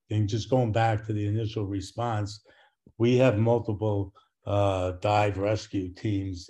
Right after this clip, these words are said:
in Suffolk County, but we did not use them be-, uh, you know, we had a lot of boats doing surface search, but we couldn't, ten miles down the ocean, our teams were not equipped to do multiple gas,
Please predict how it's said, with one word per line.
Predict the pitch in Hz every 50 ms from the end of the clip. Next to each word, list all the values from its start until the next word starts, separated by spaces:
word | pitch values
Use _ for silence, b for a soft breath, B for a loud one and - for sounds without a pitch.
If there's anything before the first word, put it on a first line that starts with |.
| - -
in | 117 117 113 107 104
Suffolk | - - 104 90 82 - - 90 -
County, | - 107 98 92 92 92 92 92 92 92 87 B B B B B B B _ -
but | 110 104
we | 98 104 117 110
did | 104 110 117 113 107
not | 117 120 123 123 120 123 -
use | 120 123 127 123 120 104
them | 95 104 104 101 98
be-, | - 107 101 98 101 - 104
uh, | 107 104
you | 101
know, | 98 95 92 92 92 87 b b b b b b b b -
we | 107 101
had | 107 113 110
a | 110
lot | 107 107 110 113 110
of | 107 98 87
boats | - 123 131 127 110 - - - - _
doing | - 110 107 104 98
surface | 92 - - 131 135 131 131 - 98 87 -
search, | - 98 90 92 92 90 - -
but | - 101
we | 101 104 101
couldn't, | 101 - - 135 131 123 113 107 B B B B B B - _
ten | - 127 117
miles | 113 117 117 113 113 101
down | 113 113 107 107
the | 104 104 110
ocean, | 117 127 127 113 113 - 107 104 101 98 98 b b b b b -
our | 107 107 113 110
teams | 113 - - 120 117 113 107 90
were | 98 104 107
not | 101 104 107 107 104
equipped | 101 101 - - - 120 113 110 - -
to | 107 104
do | 90 87 104 104 101 101
multiple | 95 101 104 107 107 104 110 98 98 101
gas, | 95 95 - 107 101 101 101 98 90 - - - -